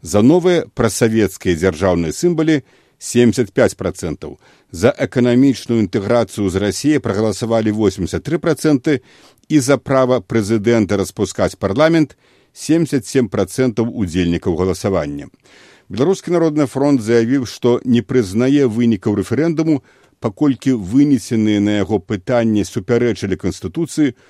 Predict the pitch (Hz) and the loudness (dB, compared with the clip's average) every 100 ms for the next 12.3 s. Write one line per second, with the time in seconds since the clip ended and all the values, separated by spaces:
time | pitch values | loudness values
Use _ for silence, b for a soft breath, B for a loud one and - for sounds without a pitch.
0 | b b 139 - 190 185 156 131 104 123 | b b -6 0 0 0 -2 -2 0 -2
1 | - 147 135 123 113 120 120 143 120 117 | -2 0 2 2 0 -2 0 0 0 0
2 | 107 110 107 85 85 139 - 104 95 95 | 0 0 -2 -4 0 0 2 -2 -2 -4
3 | 113 127 104 101 98 92 113 95 82 - | -4 -2 0 0 -2 -2 0 0 -2 -6
4 | 104 151 147 - b b b b 110 139 | -6 -4 -6 -8 b b b b -4 0
5 | 180 196 156 123 143 117 127 143 139 - | 0 0 -4 -4 -4 -2 0 0 0 0
6 | 123 98 117 127 139 143 110 98 107 101 | -2 0 0 2 2 2 0 0 0 -2
7 | 117 110 117 113 101 113 107 92 90 98 | -2 -2 -2 -2 -2 -4 -4 -4 -4 -6
8 | 120 123 107 90 113 107 - 95 104 98 | -2 0 0 -2 -2 -2 -6 -8 -4 -6
9 | - 117 101 110 104 104 - 92 - 131 | -4 -6 -4 -6 -2 -4 -4 -6 -6 -4
10 | 180 180 170 131 b b b b 87 127 | -4 -2 -4 -6 b b b b -2 -2
11 | 196 170 - 160 120 - 113 - 113 110 | 0 -4 -2 -2 -2 -8 -10 -6 -2 0
12 | 113 110 | 0 -2